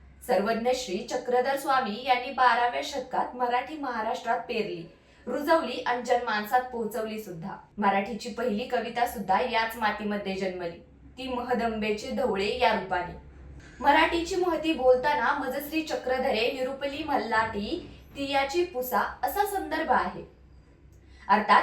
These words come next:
हीच मराठी वाढत वाढत पुढे आई आजीच्या ओवीत आली, ज्ञानेश्वर तुकोबा रायांच्या अभंगात आली. मराठीचं रांगडेपण तिच्या बोलीत आहे.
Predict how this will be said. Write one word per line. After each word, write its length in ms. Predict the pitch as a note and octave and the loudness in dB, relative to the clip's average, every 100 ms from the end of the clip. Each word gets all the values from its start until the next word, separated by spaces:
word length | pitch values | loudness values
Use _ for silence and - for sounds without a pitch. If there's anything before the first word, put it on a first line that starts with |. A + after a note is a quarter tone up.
| - C#4 | 4 -6
हीच 220 | E4+ F#4 | -4 -2
मराठी 520 | E4 C#4+ C#4+ B3 A#3+ | 0 4 4 2 -2
वाढत 420 | C4 A#3 G#3+ - | 4 4 4 2
वाढत 380 | A3+ G#3 A#3+ - | 2 2 -2 -4
पुढे 200 | B3+ B3 | 0 2
आई 360 | - G#3 G#3 - | 4 2 0 0
आजीच्या 500 | G3+ G#3 G#3+ B3+ A#3+ A#3 | 0 -2 -4 -2 0 -2
ओवीत 320 | A#3 A3+ G#3 | -4 -4 0
आली, 220 | F3 E3 - - - - | 0 -2 -10 -18 -20 -12
ज्ञानेश्वर 540 | G#3+ G#3 G#3 B3+ G#3 G#3 - | 0 0 0 -2 0 0 0
तुकोबा 340 | B3 A3+ A#3 A#3 | -2 0 2 4
रायांच्या 500 | A3 G#3+ A3+ D4 C4+ | 4 2 -2 0 0
अभंगात 520 | G3+ A3+ G#3+ G#3+ G#3 | 0 -2 -2 -2 0
आली. 220 | F3+ F3 - - | -2 -4 -10 -10
मराठीचं 540 | A3 G3+ G3+ A3 A3 | -4 -2 -2 -6 -2
रांगडेपण 640 | A3 G3+ G3 G#3 C#4 G3 G#3+ | 4 4 4 0 -4 -4 -6
तिच्या 340 | B3+ G#3 C#4 | -8 -6 -6
बोलीत 400 | A3 G#3 G3+ - | -2 -4 -4 -4
आहे. 260 | G3 G3+ | -4 -4